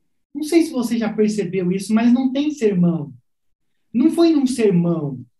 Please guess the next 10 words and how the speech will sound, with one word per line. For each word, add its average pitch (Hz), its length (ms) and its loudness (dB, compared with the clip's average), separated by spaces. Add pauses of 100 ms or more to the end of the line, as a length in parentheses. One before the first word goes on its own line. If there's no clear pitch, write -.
(360)
Eles 285 180 2
não 339 140 4
estavam 277 400 -2
em 254 120 2
comunidade. 175 920 -6 (680)
Deus 277 420 2
veio 320 260 2
na 285 60 0
direção 185 560 -2
deles. - 600 -8